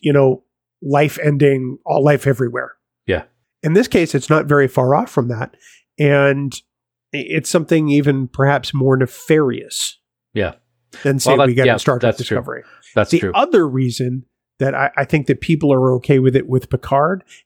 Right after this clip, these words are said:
Speaker 1: and not with Discovery is probably, uh, based on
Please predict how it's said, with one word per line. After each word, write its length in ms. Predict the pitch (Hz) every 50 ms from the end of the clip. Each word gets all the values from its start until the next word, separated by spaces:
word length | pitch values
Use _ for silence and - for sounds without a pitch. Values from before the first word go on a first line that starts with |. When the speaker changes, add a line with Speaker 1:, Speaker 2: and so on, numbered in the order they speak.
| _ _
Speaker 1:
and 200 | 139 131 123 120
not 240 | 131 139 147 156 147
with 120 | 143 -
Discovery 500 | - 143 - - - 151 156 156 151 131 135
is 140 | 127 - - _ - - - - _ _ _
probably, 1200 | 214 214 196 247 285 - 453 - - 349 294 240 196 165 160 165 160 160 156 151 151 151 143 - - - - - _ _ -
uh, 120 | 143 135 131
based 420 | 131 120 156 151 151 151 - -
on 560 | 156 139 139 135 135 135 139 131 131 131 123